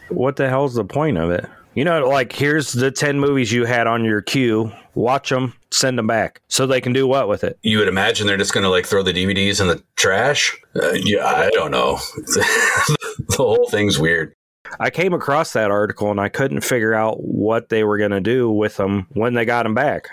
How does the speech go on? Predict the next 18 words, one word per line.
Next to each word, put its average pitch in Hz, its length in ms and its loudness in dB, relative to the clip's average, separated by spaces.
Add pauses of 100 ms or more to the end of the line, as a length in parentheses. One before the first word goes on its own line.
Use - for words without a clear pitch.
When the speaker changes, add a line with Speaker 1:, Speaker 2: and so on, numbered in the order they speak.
(100)
Speaker 1:
Like, - 180 -4
why 135 160 2
not 143 220 0
just 123 200 -2
be 127 120 2
like, 117 260 0
"You've 123 240 0
been 135 140 2
a 123 80 2
loyal 127 300 2
customer. 113 680 0
Here's 123 240 0
ten 127 480 -2
random 123 420 0
D 120 160 2
V 120 120 2
Ds. 110 440 0
Enjoy." 104 560 0